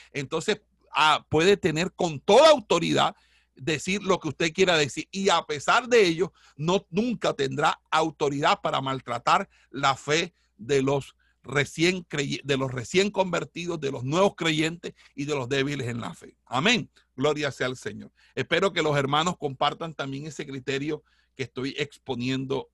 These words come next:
en esta hora. Ahora bien, esa interpretación me, me, me, me lleva a, a que Mateo, fíjense ustedes, Mateo uno veintiuno, eh, dice, "Y llamará su nombre Jesús, porque él salvará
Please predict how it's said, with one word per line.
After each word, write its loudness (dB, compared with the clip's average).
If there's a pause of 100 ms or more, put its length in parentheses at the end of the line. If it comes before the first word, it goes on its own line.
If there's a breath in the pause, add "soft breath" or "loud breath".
(120)
en -12
esta -6
hora. -14 (640 soft breath)
Ahora 4
bien, -4 (1000)
esa 2
interpretación -4
me, -10
me, -12 (480)
me, -10
me -10
lleva -2
a, -10 (460)
a -2
que -2
Mateo, 0 (100)
fíjense -4 (120)
ustedes, -2
Mateo 0
uno 0
veintiuno, -6 (340)
eh, -12
dice, -8
"Y -10
llamará -2
su -8
nombre -2
Jesús, -8
porque -8
él -6
salvará -2